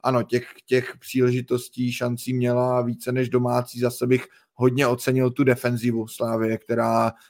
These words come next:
eh, zase podala velice kvalitní výkon a, a pustila, pustila Ženevu opravdu do minima, minima šancí, ale, ale zároveň v ofenzivě to úplně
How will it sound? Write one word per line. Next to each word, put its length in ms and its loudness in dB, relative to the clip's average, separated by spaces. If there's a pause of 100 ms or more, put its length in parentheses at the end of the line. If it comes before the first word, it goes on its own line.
(120)
eh, 200 0
zase 260 0
podala 440 4
velice 380 -2
kvalitní 420 0
výkon 420 2
a, 180 2 (340)
a 560 2
pustila, 600 2
pustila 460 -2
Ženevu 420 0
opravdu 260 0
do 120 4
minima, 540 0 (260)
minima 360 0
šancí, 500 2
ale, 180 6 (340)
ale 240 0
zároveň 400 4
v 80 -14
ofenzivě 400 0
to 140 0
úplně 360 0